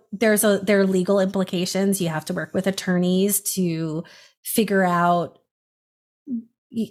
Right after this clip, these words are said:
kind of an unknown situation 'cause I didn't know what we were getting into.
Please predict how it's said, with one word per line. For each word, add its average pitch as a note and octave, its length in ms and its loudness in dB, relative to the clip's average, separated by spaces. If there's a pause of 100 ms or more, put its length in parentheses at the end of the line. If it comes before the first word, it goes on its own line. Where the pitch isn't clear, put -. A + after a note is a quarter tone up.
(100)
kind D#4+ 240 2
of C5 100 0
an B4 160 0
unknown G#3 400 2
situation F#3+ 640 -2
'cause E3+ 180 -2
I A3 80 0
didn't C#4 220 0
know A3 140 2
what F#3+ 280 0
we A3 140 -2
were F#3+ 140 2
getting F3 340 0
into. A#3 580 0